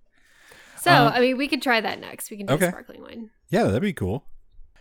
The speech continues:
Speaker 2: I think the, the really important thing that we really need to cover, and we really, I think we should have said this before we started drinking.
Speaker 1: <laughs> Okay.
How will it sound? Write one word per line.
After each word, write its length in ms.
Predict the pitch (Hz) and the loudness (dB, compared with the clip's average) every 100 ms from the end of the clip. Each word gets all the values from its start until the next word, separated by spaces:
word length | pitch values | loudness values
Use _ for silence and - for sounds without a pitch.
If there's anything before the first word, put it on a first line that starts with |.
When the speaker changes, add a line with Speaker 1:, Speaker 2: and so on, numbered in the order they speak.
| _ - | _ 0
Speaker 2:
I 80 | |
think 240 | 156 233 - | 2 2 4
the, 320 | 165 165 151 | 4 6 4
the 100 | 147 | 2
really 300 | 151 175 175 | 4 4 4
important 540 | 160 - 151 151 147 - | 2 2 0 0 -4 -2
thing 640 | - - - - 123 120 | 0 0 -2 -2 0 0
that 100 | 107 | -2
we 140 | 110 104 | -4 -6
really 380 | 107 127 127 | -4 -2 -2
need 320 | 117 110 104 - | -2 -2 -4 -8
to 180 | - 95 | -14 -12
cover, 600 | - - 113 90 90 - _ _ _ | -10 -6 -6 -6 -10 -18 _ _ _
and 120 | - 107 | -8 -6
we 120 | 101 | -4
really, 440 | 107 117 117 104 | -4 -2 -2 -4
I 160 | 110 107 | -6 -4
think 200 | 117 123 | -2 -2
we 80 | 117 | -2
should 160 | - | -4
have 100 | 117 | -6
said 180 | - 110 | -6 -6
this 140 | 98 - | -6 -8
before 720 | 95 - - 92 117 156 - | -12 -12 -10 -6 -6 -6 -10
we 60 | 151 | -12
started 260 | 160 151 143 | -10 -10 -8
drinking. 420 | 156 175 180 202 | -10 -6 -6 -8
Speaker 1:
<laughs> 40 | _ _ - - _ _ _ 208 233 | _ _ -20 -20 _ _ _ -14 -14
Okay. 400 | - - 240 | -16 -14 -14